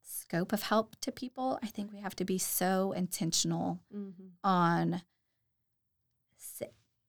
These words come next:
Speaker 1: saying what we will do for the person and
Speaker 2: Mm-hmm.
Speaker 1: not just offering it up as, like, a, "Hey, if,
Speaker 2: Mm, yeah. <laughs>
Speaker 1: when," because then you don't wanna take it.
Speaker 2: Yeah.
Speaker 1: You're like, "No," but if somebody's like, "Hey, I really wanna have a drink with
Speaker 2: Mm-hmm.
Speaker 1: you," or, "Let's go grab dinner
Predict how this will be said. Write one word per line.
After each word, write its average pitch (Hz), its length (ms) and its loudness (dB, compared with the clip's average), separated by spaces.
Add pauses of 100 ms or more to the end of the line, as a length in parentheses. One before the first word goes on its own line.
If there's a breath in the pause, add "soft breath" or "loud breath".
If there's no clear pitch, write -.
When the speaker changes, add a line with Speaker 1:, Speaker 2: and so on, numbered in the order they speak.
(280)
Speaker 1:
saying 190 600 4
what 175 240 4 (280)
we 196 140 2
will 175 180 4
do 165 180 2
for - 160 0
the - 80 -2
person - 380 2
and 190 200 4
Speaker 2:
Mm-hmm. 190 60 6
Speaker 1:
not 190 220 4
just 214 240 2
offering 190 420 2
it 180 120 2
up 175 180 0
as, 180 140 0
like, 175 160 -4
a, - 60 -2
"Hey, 294 800 0
if, 262 320 0
Speaker 2:
Mm, 233 140 -10 (180)
yeah. 233 140 0
<laughs> 233 220 6
Speaker 1:
when," 226 160 4
because 220 300 0
then 311 160 4
you 285 60 8
don't 226 160 2
wanna 175 160 0
take - 300 -2
it. - 280 -4
Speaker 2:
Yeah. 202 280 -2
Speaker 1:
You're 202 200 0
like, 123 420 0
"No," 233 240 0
but - 180 -4
if 214 60 -2
somebody's 208 360 2
like, - 140 -6
"Hey, 226 380 -2
I 202 40 0 (100)
really 214 180 2
wanna 202 160 0
have 185 120 0
a 185 40 0
drink 196 280 0
with 185 140 -4
Speaker 2:
Mm-hmm. 180 100 -4
Speaker 1:
you," 175 380 -8 (300 soft breath)
or, - 80 -8
"Let's 214 180 0
go 220 140 6
grab 196 260 4
dinner 180 480 4